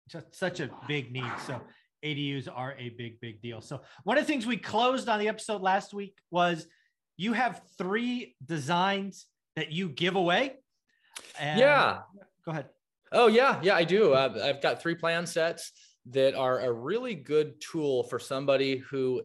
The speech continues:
Speaker 2: is just looking into the idea. I mean, everybody that sees one wants one. Everybody that hears the strategy wants to at least consider it. And part of the process that keeps it from conception to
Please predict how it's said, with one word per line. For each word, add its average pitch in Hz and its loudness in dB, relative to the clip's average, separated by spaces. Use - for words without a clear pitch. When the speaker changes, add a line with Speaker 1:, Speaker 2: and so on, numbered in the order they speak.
Speaker 2:
is 110 -2
just 143 0
looking 147 -2
into 127 -4
the 110 0
idea. 101 2
I - -18
mean, 110 -6
everybody 185 2
that 175 0
sees 147 -2
one 135 0
wants 117 0
one. 113 -4
Everybody 151 0
that 127 -2
hears 131 -2
the - -12
strategy 110 0
wants 107 -4
to 113 -4
at 85 -2
least 101 -4
consider 107 0
it. 165 4
And 123 2
part 277 2
of 240 2
the 143 4
process 139 2
that 131 2
keeps 165 -4
it 139 2
from 120 -2
conception 127 -2
to 113 -2